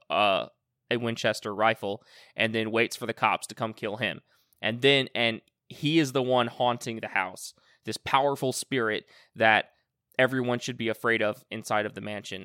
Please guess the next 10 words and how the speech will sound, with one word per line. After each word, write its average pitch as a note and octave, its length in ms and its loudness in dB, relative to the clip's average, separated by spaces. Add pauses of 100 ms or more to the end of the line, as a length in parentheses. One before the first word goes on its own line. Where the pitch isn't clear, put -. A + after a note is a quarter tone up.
And G#2 340 -6 (1120)
they, B2+ 360 2 (360)
they C3 220 2
establish D#3+ 680 4
earlier D3+ 400 2
in B2 180 -2
the A#2+ 60 -2
movie G#2 420 -6 (360)
that A2 440 4 (180)
Eric B2+ 340 4